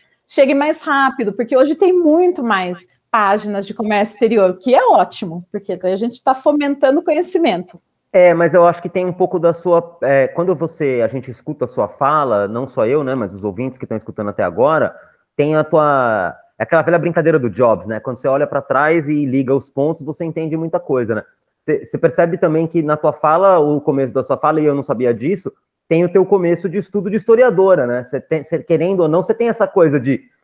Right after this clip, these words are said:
Speaker 2: entender e repassar, porque você também foi professora.
Speaker 1: Sim, por pouco
Speaker 2: Então,
Speaker 1: tempo, mas fui.
Speaker 2: mas cê sabe a técnica, né? Cê pode não, não ser professora hoje em dia, mas é,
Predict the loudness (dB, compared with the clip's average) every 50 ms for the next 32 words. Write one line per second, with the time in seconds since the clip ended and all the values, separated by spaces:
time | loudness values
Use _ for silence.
0 | _ _ -4 0 0 0 2 2 2 0 0 0 -2 0 2 4 6 6 6 4
1 | 4 2 2 4 2 2 4 2 -2 0 0 -2 -2 -2 -2 -6 -8 -6 -6 -6
2 | -6 -6 -6 -6 -6 -4 -4 -4 -4 -4 -4 -4 -6 -8 -8 -8 -12 -8 -4 -4
3 | -4 -2 -4 -6 -8 -12 _ _ _ _ _ _ _ _ _ _ -10 -6 -4 -2
4 | -2 0 -2 -2 -4 -4 -2 -2 -2 0 2 2 2 2 2 0 2 2 4 4
5 | 6 4 4 2 2 0 0 0 0 0 0 -2 -4 -6 -14 -14 -6 -2 0 2
6 | 2 2 2 0 0 2 2 2 4 4 2 2 2 2 0 0 0 -4 -6 -6
7 | -4 -4 -4 -4 -2 -4 -4 -6 -6 -8 -8 -4 0 0 0 0 0 -2 -2 -2
8 | -2 -2 -2 -2 -2 -2 -2 -2 -2 -2 -2 -4 -4 0 0 2 2 2 0 -2
9 | -2 -2 -2 -2 -2 -2 -2 -2 -2 -2 -4 -6 -4 -4 -2 -2 -2 -2 -4 -6
10 | -6 -4 -2 -2 -2 -2 -4